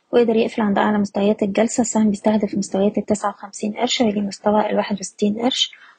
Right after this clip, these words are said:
أقرب دعم لجلسة اليوم هيكون حوالين الستة وخمسين ونص. سهم اي تي ليس السهم دلوقتي بيختبر منطقة المقاومة الهامة ما بين الأربعة وأربعين والأربعة ونص،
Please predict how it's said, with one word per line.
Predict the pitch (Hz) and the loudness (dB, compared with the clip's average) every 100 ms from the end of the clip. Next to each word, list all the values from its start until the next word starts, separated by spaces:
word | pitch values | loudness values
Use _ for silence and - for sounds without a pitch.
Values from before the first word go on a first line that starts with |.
| _ 240 | _ 0
أقرب | 240 208 196 | 2 2 2
دعم | 214 214 | 4 4
لجلسة | 190 202 - - | 2 0 -2 -4
اليوم | 190 190 254 262 | 0 4 2 2
هيكون | 208 202 220 | -2 2 0
حوالين | - 196 190 202 220 226 - | 0 0 2 4 2 0 -6
الستة | 208 - 208 208 | -4 -2 -2 -2
وخمسين | - 190 - 214 | -2 -4 0 2
ونص. | 202 190 - - - _ _ _ _ _ _ _ _ _ _ _ _ _ - - - _ | 2 -2 -12 -16 -18 _ _ _ _ _ _ _ _ _ _ _ _ _ -20 -20 -20 _
سهم | - - 247 233 | -6 -4 0 0
اي | 226 | 0
تي | - 208 | 0 0
ليس | 233 269 | 2 0
السهم | - - 233 220 | -4 -2 0 0
دلوقتي | 196 196 220 - 220 | -2 0 0 2 0
بيختبر | 208 208 - - 226 214 | 2 0 -2 -2 0 2
منطقة | 202 196 233 - 214 | 0 0 0 0 -4
المقاومة | 190 - 220 233 | -4 0 2 2
الهامة | 202 196 233 247 247 | 2 0 2 2 2
ما | 208 196 | -2 0
بين | 202 214 | 2 0
الأربعة | 214 196 190 202 | 0 -2 2 2
وأربعين | 208 202 190 220 | 2 0 0 2
والأربعة | 220 196 190 190 202 196 | 0 0 -2 -2 -4 -4
ونص، | 185 247 - | -4 -4 -6